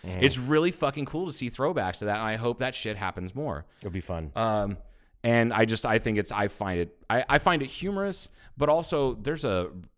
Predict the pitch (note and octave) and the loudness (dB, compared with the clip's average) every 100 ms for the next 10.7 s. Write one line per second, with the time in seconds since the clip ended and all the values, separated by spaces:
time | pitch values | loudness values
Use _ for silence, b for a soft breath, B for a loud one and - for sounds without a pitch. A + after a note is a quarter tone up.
0 | F#2 - - C3 A2+ F2+ F2 E2+ - F#2+ | -12 -2 2 4 4 2 2 -2 -6 -2
1 | F#2 E2+ - _ _ _ _ - - A2 | -2 -2 -8 _ _ _ _ -10 -2 4
2 | G#2 F#2 D#2+ E2+ D#2+ - - - F#2+ - | 4 4 0 -2 -4 -8 -14 -12 -10 -2
3 | B2 A2 G2+ F#2+ F#2 G2 F2+ A2+ A#2+ G#2+ | 0 2 0 -2 0 0 0 -2 0 -2
4 | - A#2+ A#2 - b b b b b b | -4 -4 -6 -8 b b b b b b
5 | _ _ _ _ F#2+ A#2+ B2+ A#2+ - G#2 | _ _ _ _ -4 0 2 0 -2 -8
6 | F2+ G2+ G2+ F2+ C3+ C#3+ A#2 G#2 F#2+ G2 | -6 -4 -2 4 4 4 4 4 2 -4
7 | - _ _ _ E2+ F2+ F2+ G2+ G2 G2+ | -6 _ _ _ -4 -2 -2 -2 -4 -4
8 | G2 G#2 - G2+ - G2+ - G#2 G2+ F#2+ | -4 -2 -2 -2 -4 -6 -4 -2 0 0
9 | F#2 F2 E2+ - G2 G2+ A#2 C3 C#3 - | 0 -2 -4 -2 0 0 0 0 0 0
10 | C#3+ C3+ B2+ B2+ A#2 A2 G#2 | 0 0 0 0 2 2 0